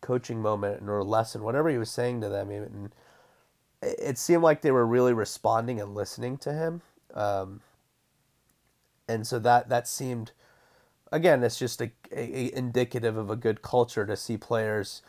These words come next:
you know, listening to the coach and, and being, doing as what they're instructed to try to, you know, implement the system. And, and s-,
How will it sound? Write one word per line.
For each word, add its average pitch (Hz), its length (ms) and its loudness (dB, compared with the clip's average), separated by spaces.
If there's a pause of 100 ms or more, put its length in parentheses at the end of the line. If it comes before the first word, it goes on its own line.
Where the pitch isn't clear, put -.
(340)
you - 80 -8
know, 107 120 0
listening 113 500 0
to - 120 -18
the 104 120 -4
coach 110 420 -4
and, 101 240 -12
and 101 320 -10
being, 107 340 -8
doing 113 340 -2
as 98 140 -6
what 104 120 -6
they're 101 120 -6
instructed 101 600 -4
to - 100 -14
try 104 300 -2
to, 98 220 -2 (760)
you 104 80 -12
know, 104 180 -8
implement 117 500 -2
the 90 100 -6
system. 101 500 -6
And, 98 240 -10
and 101 360 -12 (800)
s-, - 260 -10